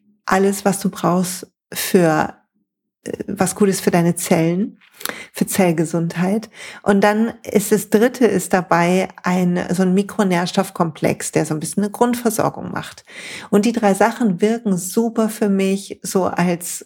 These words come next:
Grundstock für mein Wohlbefinden. Sie geben mir irgendwie ein bisschen Schwung, Energie,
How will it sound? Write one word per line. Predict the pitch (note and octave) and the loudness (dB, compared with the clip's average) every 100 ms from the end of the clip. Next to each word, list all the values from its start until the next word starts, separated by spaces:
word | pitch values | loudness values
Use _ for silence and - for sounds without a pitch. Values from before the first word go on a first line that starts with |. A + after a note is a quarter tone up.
| - | -14
Grundstock | - A3+ B3+ C4 - A#3+ A3 A3 A3 - | 0 2 2 0 -2 0 2 4 0 -4
für | - F#3 | -2 0
mein | E3+ E3+ F#3+ | 0 0 2
Wohlbefinden. | A3+ A3+ G#3+ G#3 - G3+ F#3+ G3 G3 | 2 2 0 -2 2 2 2 -2 -2
Sie | F#3 G3+ | -2 -2
geben | C4 C#4+ | 0 0
mir | - - | -2 0
irgendwie | A3 G#3 | 0 0
ein | F#3+ | 0
bisschen | F#3+ A3 A3 | -2 -2 -2
Schwung, | - C4 C4 B3+ B3 | -4 0 2 2 -2
Energie, | - F#3+ F#3 F#3 G#3+ G3+ G#3 G#3 | 0 0 0 -2 0 0 2 0